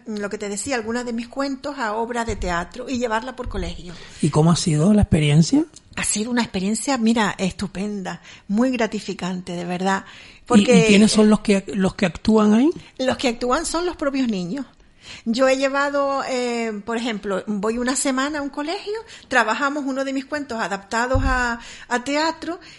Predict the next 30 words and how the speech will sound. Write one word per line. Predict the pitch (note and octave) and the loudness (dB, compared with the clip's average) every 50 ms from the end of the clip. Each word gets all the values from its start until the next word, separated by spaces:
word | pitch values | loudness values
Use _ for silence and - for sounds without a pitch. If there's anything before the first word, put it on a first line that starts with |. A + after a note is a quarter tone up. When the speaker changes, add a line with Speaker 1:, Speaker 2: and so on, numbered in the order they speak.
| _ _ _ | _ _ _
Speaker 1:
y | - C4 B3 A#3 | -6 -6 -4 -4
lo | A3 A3 | -4 -4
ensayamos | G#3+ G#3 - - A3+ G3+ G#3 G#3+ A#3 B3 C#4 D#4 D#4 D#4 D4+ D4+ D4 D4 D4+ C#4+ | -4 -6 -6 -6 -4 -6 -2 0 0 2 2 2 2 2 0 0 -2 -2 -4 -4
y | C4+ A#3 | -2 -2
demás, | A#3+ B3 B3 B3+ C#4+ D#4 D4+ | -2 -2 -2 -2 -2 -2 -2
cada | - C#4 A#3 A3 | -2 -4 -2 -2
uno | A3 B3+ C#4 C#4 | -4 -4 -4 -4
se | - B3+ | -6 -6
aprende | - - A3 A#3+ B3 B3+ | -6 -6 -6 -6 -6 -6
su | - D#4 | -8 -6
papel | - D4+ D4 - E4+ F#4 - | -6 -6 -2 -2 -4 -4 -4
y | C4+ | -6
después | B3+ A#3 G#3 G#3 - A#3+ B3 | -6 -6 -6 -6 -8 -6 -6
el | A#3 A3 A3+ | -4 -2 -2
último | A#3+ A#3 A#3+ D4 D4 D4+ D4 | -4 -2 -4 -4 -4 -4 -4
día | D4 E4 E4 E4 E4+ G#4+ - - | -4 -4 -4 -4 -6 -6 -6 -4
ellos | B3 B3 B3 A#3 C#4+ C#4+ C#4 | -4 -4 -4 -4 -6 -8 -8
lo, | C4+ B3 A3+ G#3+ G#3+ G#3 G3 G3 - - - - | -6 -4 -4 -4 -2 -4 -6 -6 -8 -16 -14 -6
lo | A3+ A3+ | -4 -4
representan | A3 G#3 G3+ G3 F#3 F#3 - - F3+ F#3 F3+ F#3 _ - F3 F3+ | -2 -2 -6 -6 -6 -8 -8 -8 -8 -10 -10 -12 _ -10 -10 -6
y | - G3+ | -2 -2
ha | G3+ | 0
sido, | F#3+ F3+ F3 F3 F#3+ G3+ F3+ - - | 0 0 -2 -2 0 2 0 0 0
ha | G3+ F#3 | -2 -4
sido | - G#3 F#3 G3 G#3+ A3+ A#3 A3+ A3 A3+ G#3 | -2 -4 -4 -2 -2 0 0 0 0 -2 -2
súper | - - - - - A3+ G#3 A3 G#3 G#3 | -4 -6 -8 -8 -10 -2 0 0 4 4
bonito, | G3 - F#3+ G3 D#3 | 4 4 4 4 2
Speaker 2:
Espectacular, | C#3 C#3 C#3+ C3 C3 C3 C3 C3 | 2 4 4 4 4 4 4 4
¿no? | C3 | 4
Speaker 1:
precioso. | E3+ A#3 D4 F#3+ F3 | 4 4 2 0 -6